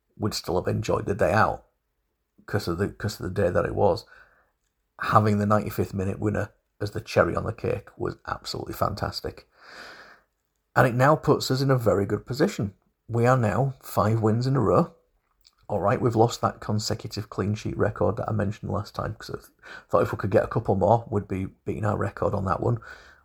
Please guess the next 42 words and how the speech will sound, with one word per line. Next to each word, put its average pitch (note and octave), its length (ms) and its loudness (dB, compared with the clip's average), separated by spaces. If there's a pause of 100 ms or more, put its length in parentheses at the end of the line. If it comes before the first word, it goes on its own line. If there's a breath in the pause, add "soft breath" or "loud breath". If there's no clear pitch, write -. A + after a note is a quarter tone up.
We A2 80 -10
conceded F#2+ 520 -2
three, F#2 300 -2
so F2+ 420 0 (160)
the G#2+ 120 -8
clean G2+ 240 2
sheet - 180 0
record, F#2 540 0 (640 loud breath)
we'll G2 100 -2
have G2 140 -2
to E2+ 80 -2
wait E2+ 160 0
till E2 160 -6
another E2+ 240 0
time. D2+ 280 -4
But - 140 -8
five A#2 300 4
wins A#2 200 2
in A#2+ 60 4
a A#2 60 6
row A#2 200 6
now, G2+ 380 0
so - 140 -8
we - 20 -2
wanna G2 140 -2
keep - 220 -6
that F#2+ 220 2
r-, G#2+ 200 -10
sequence F#2 480 -6
going. G2+ 300 2 (1500 loud breath)
We're G#2+ 120 6
up - 80 0
to G#2+ 100 -2
third A#2 280 6
in B2 80 0
the B2 60 2
table, B2+ 460 2 (580)
eighteen A2+ 380 -4
points - 280 0
from A2 200 0
eight A2 160 2
games. B2 400 0